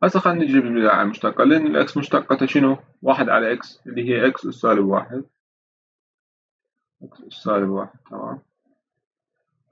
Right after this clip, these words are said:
آه، نشتقه مرة ثانية. آه، يصير إكس أس سالب اثنين.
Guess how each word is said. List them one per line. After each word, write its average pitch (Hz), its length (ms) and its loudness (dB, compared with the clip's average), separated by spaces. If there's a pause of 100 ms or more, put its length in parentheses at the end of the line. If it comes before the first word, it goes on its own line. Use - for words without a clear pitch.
(520)
آه، 117 420 0
نشتقه 135 480 -4
مرة 135 240 0
ثانية. 139 460 0 (2500)
آه، 110 120 -4
يصير 117 500 -2
إكس - 280 -10
أس - 120 -6
سالب 131 640 0
اثنين. 135 560 -4